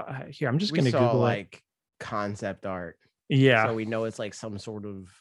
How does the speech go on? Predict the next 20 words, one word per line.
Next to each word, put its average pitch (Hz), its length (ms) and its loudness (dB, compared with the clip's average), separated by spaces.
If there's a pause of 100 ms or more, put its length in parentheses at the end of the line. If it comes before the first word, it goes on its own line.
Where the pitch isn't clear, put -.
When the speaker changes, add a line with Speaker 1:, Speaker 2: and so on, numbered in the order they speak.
(400)
Speaker 2:
samurai 104 1200 -4
action 101 640 -6
adventure 98 720 -10
sort 92 260 -12
of 90 60 -16
situation. 95 720 -16
Speaker 1:
Mm-hmm. 123 440 4 (2500)
Is 143 160 6
this 156 160 6
everything 156 380 6
that 170 80 2
we 160 100 4
saw? 151 340 4 (1000)
It 185 80 10
looks 190 300 10
Speaker 2:
Yep. - 60 -8
Speaker 1:
cool. 160 520 6
I'm, 180 460 2
I'm 156 260 0
down. 117 480 2